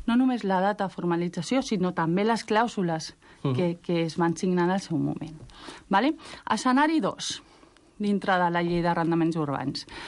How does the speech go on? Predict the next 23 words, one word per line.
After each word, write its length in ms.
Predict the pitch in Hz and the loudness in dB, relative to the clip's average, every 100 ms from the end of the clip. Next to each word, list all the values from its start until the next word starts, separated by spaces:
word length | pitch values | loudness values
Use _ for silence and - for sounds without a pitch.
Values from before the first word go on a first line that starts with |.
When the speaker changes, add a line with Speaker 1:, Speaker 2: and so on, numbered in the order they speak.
| - | -4
Speaker 1:
Els 160 | - 202 | -2 2
contractes 460 | 247 254 262 294 277 | 0 2 0 -2 2
signats 380 | 262 247 269 | 2 2 2
a 80 | 247 | -2
partir 280 | 214 202 226 | -4 -4 0
de 100 | 233 | 2
l'u 200 | 214 247 254 | 2 2 2
de 140 | 254 | 0
gener 260 | 220 208 247 | 0 0 2
del 140 | 247 | 2
noranta-cinc, 680 | 185 165 156 156 - 156 165 - - - - | 2 0 -2 -2 0 0 -2 -12 -20 -20 -4
en, 160 | 190 180 - | -2 -2 0
en 520 | 185 175 170 170 170 | 2 2 2 2 2
virtut 280 | 175 180 208 | 0 -2 0
de 120 | 196 | 2
la 380 | 202 185 170 160 | 4 4 4 0
llei 200 | 160 170 | -2 -2
d'arrendaments 520 | 175 185 175 165 170 185 | 0 0 2 2 2 0
urbans 340 | 185 214 226 | 0 0 0
del, 400 | 175 151 147 151 - - - | -4 -4 -4 -8 -12 -20 -6
aprovada 440 | - 147 180 175 180 | -6 0 2 2 2
el 80 | |
noranta-quatre. 680 | 175 160 151 143 147 139 143 | 2 0 -2 -4 -6 -4 -6